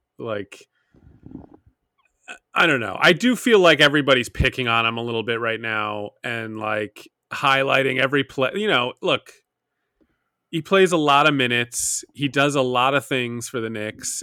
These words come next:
And so, like, you know, I think you could probably make a clip of every player in the league letting a guy come down the lane and, and, you know, not, <clears throat> you know, making, not do, or not closing out on a three-point shot, or,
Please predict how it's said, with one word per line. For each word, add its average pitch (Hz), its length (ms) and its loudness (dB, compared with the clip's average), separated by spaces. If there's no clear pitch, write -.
And 127 240 -2
so, 123 640 -2
like, 127 560 -2
you 170 120 -4
know, 139 160 0
I 160 140 2
think 175 280 -2
you 180 100 -4
could 160 220 -4
probably 156 320 0
make 139 200 -4
a 131 40 -6
clip - 480 -6
of 117 160 -2
every 123 260 0
player 120 360 -2
in 113 120 -8
the 110 100 -8
league 95 520 -10
letting 135 320 4
a 127 60 2
guy 120 200 4
come 123 200 -4
down 113 200 -2
the 110 80 -4
lane 110 420 -2
and, 110 300 -10
and, 120 300 -10
you 135 100 -6
know, 110 80 -2
not, 113 320 -2
<clears throat> - 200 -10
you - 1400 -6
know, 120 100 2
making, 123 480 0
not 117 240 2
do, 120 120 -2
or 110 200 2
not 139 200 0
closing 143 380 0
out 127 140 2
on 123 100 0
a 123 60 0
three-point 113 480 -6
shot, 87 380 -4
or, 92 360 -6